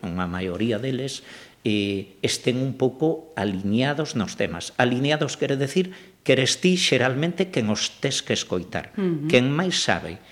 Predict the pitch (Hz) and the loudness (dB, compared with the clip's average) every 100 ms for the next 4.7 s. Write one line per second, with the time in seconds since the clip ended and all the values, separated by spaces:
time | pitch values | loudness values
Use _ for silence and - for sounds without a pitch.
0 | - - - _ - 104 110 104 101 95 | -20 -20 -20 _ -16 -6 -2 0 -2 -6
1 | - _ _ 110 101 - 139 123 123 - | -12 _ _ -8 -8 -2 -2 0 -4 -2
2 | 117 127 117 92 95 98 110 - 95 107 | -2 0 -2 -4 -8 -12 -14 -8 -6 -2
3 | 110 123 190 175 208 - - - - _ | -2 0 0 0 -2 -10 -18 -20 -20 _
4 | - 95 90 - 98 - 107 | -4 -4 -2 -4 -6 -4 -2